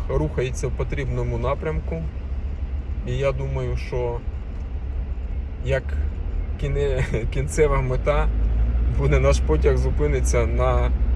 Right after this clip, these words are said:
Червоній площі біля Кремля. Ми туди, звичайно, самі не поїдемо, але О Т Р К Грім два туди проїде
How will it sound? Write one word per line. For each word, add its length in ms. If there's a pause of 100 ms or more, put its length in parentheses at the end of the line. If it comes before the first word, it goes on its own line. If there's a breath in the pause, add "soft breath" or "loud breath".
(160)
Червоній 480 (100)
площі 500 (640)
біля 200
Кремля. 480 (540)
Ми 100
туди, 400
звичайно, 500
самі 300
не 140
поїдемо, 560 (500)
але 520 (520)
О 80
Т 120
Р 220
К 140
Грім 300
два 240
туди 360
проїде 460